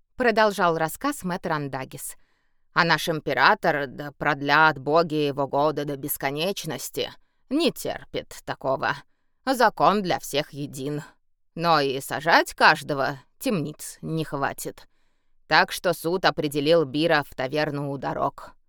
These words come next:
Ее содержать все равно никто не хотел. Неприбыльное дело. А таверна там быть должна по закону. И до окончания срока Бир не имел права покинуть таверну.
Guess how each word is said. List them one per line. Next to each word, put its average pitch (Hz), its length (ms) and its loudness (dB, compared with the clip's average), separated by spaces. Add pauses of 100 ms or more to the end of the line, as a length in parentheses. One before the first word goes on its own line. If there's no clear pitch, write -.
(420)
Ее 151 300 2
содержать 156 560 0
все - 160 -6
равно 147 300 -2
никто 170 320 -4
не 143 120 -4
хотел. 139 440 -2 (400)
Неприбыльное 147 960 0
дело. 143 460 -2 (480)
А 170 140 4
таверна 165 580 2
там 247 280 6
быть 170 200 0
должна 175 480 6
по 175 140 -2
закону. 139 840 -4 (640)
И 202 120 2
до 175 180 6
окончания 151 680 0
срока 165 540 2
Бир 180 300 0
не 170 220 0
имел 143 280 -2
права 151 420 0
покинуть 139 640 -6
таверну. 127 540 -6